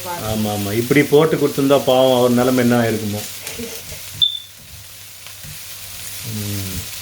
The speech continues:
Speaker 1: So, இதுல கொஞ்சம் ஆனியன் ஃப்ரை ஆயிட்டு இருக்கு.
Speaker 2: ஆ.
Speaker 1: அதுல நான் கொஞ்சம் பச்சை மிளகாய் போட்டுறேன்.
Speaker 2: ஓகே.
Speaker 1: கருவேப்பிலை போடுறேன்.
Speaker 2: ஆமா, ஏன்னா அந்த ஸ்ட்ரீட் ஃபுட்டுன்னும் போது காரம் எப்படி போடுவானுங்கல்ல, அநியாயத்துக்கு போடுவானுங்க.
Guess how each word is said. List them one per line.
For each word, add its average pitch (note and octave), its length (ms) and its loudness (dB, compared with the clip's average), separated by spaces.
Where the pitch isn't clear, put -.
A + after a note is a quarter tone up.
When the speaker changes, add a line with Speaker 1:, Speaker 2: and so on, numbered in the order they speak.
Speaker 1:
So, A3 120 0
இதுல A3+ 360 0
கொஞ்சம் G#3+ 400 -4
ஆனியன் A#3+ 460 -4
ஃப்ரை A#3 300 0
ஆயிட்டு A3+ 200 -2
இருக்கு. B3+ 400 -8
Speaker 2:
ஆ. A2 180 -2
Speaker 1:
அதுல A3+ 200 -2
நான் G#3+ 280 -4
கொஞ்சம் G3+ 480 0
பச்சை G#3+ 260 -6
மிளகாய் G#3+ 340 -2
போட்டுறேன். F#3+ 400 -8
Speaker 2:
ஓகே. G#2+ 320 -6
Speaker 1:
கருவேப்பிலை G#3+ 400 -2
போடுறேன். F3 480 -8
Speaker 2:
ஆமா, C3+ 220 6
ஏன்னா C#3 220 4
அந்த C#3+ 640 6
ஸ்ட்ரீட் F#3+ 320 4
ஃபுட்டுன்னும் D3 360 2
போது D#3+ 260 4
காரம் D3+ 400 4
எப்படி D3+ 300 6
போடுவானுங்கல்ல, B2+ 680 4
அநியாயத்துக்கு C#3+ 600 4
போடுவானுங்க. C3+ 640 6